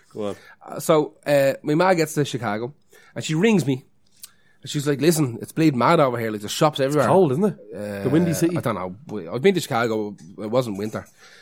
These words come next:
Speaker 2: Last time I was in Chicago was, uh, Paddy's Day, and it was mayhem.
Speaker 1: Oh.
Speaker 2: Mayhem. And, um, uh,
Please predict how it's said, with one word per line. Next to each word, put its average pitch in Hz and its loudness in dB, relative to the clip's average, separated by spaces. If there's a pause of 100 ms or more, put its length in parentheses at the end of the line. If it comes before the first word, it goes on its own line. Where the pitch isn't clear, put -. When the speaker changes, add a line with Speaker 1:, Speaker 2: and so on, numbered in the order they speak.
(100)
Speaker 2:
Last 151 0
time 170 0
I - 0
was 135 -2
in 135 -2
Chicago 127 0
was, 101 -6
uh, 92 -4
Paddy's 117 -2
Day, 85 -8
and 92 -10
it 85 -10
was 80 -8
mayhem. 98 -4
Speaker 1:
Oh. 135 0 (260)
Speaker 2:
Mayhem. 107 0 (520)
And, 123 0
um, 104 0 (1500)
uh, 117 0